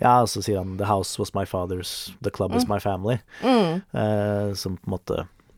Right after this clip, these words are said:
Speaker 1: eh, ja, tilsier at Espen, eh, har ikke så mye familie, mens han har jo klubben, som er hans familie, og bor alene
Speaker 2: Mm.
Speaker 1: i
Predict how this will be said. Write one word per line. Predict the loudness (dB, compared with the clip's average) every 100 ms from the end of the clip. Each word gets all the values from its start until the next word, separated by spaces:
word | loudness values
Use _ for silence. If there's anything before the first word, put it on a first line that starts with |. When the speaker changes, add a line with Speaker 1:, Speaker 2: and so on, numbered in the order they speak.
| -6
Speaker 1:
eh, | -2 -2 -2 -6 -8 -10 -12 -6
ja, | -4 -4 -6
tilsier | -4 -2 0
at | -2
Espen, | -4 -4 -8 -10 -6
eh, | -4 -2 -4 -6 -8 -8
har | -4 -4
ikke | -2
så | -2
mye | 2 2 2 -2 -10 _
familie, | -2 0 2 2 2
mens | -2 0
han | 0
har | 2 0
jo | 0
klubben, | -2 -4
som | -8 -4
er | 0
hans | 0 -2
familie, | -2 -2
og | 0
bor | 2 4
alene | 4
Speaker 2:
Mm. |
Speaker 1:
i | 4